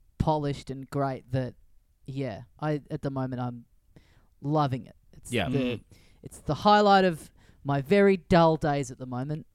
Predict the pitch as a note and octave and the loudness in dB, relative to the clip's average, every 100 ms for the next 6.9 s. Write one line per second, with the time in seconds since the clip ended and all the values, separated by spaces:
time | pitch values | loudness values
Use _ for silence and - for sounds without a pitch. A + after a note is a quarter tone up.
0 | E3+ C3+ A#3 - F#3 F3+ _ - _ - | -2 2 2 4 2 2 _ -20 _ -18
1 | - - - G3 F3+ E3+ - F3+ E3 E3 | -14 -12 0 6 6 4 0 -2 -2 0
2 | D3+ D3+ C#3 C#3 C3 B2+ - - - - | 2 2 2 -2 -2 -6 -6 -16 -20 -6
3 | - D#3+ D3 F#3+ - D3 C3 C#3 A#2+ C3 | 2 4 6 4 6 6 6 2 2 0
4 | A2+ G#2 G2 B2 A2 A#2 B2+ A2 A2+ A2+ | 0 -6 -2 0 0 0 0 2 0 -2
5 | G#2+ B2 C3 A2+ A2+ G#2+ A2 A2+ - A2+ | 0 4 6 6 4 4 2 0 0 0
6 | G2+ - F#2+ G2+ F2 F2+ F2+ F2+ | 0 -2 -4 -2 -2 -4 -2 -2